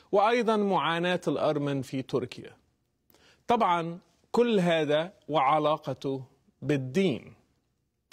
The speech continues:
لذلك سنعرض اليوم واحداً من أكثر الملفات حساسية،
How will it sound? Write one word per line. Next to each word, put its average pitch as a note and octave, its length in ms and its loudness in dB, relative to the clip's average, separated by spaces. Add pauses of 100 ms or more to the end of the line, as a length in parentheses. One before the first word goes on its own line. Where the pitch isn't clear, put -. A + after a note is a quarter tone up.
(300)
لذلك G#3+ 560 2
سنعرض G3 560 0
اليوم E3+ 400 2
واحداً G3+ 560 2
من D#3 260 -2 (120)
أكثر F#3 560 -2
الملفات D3 920 0
حساسية، F3 840 -2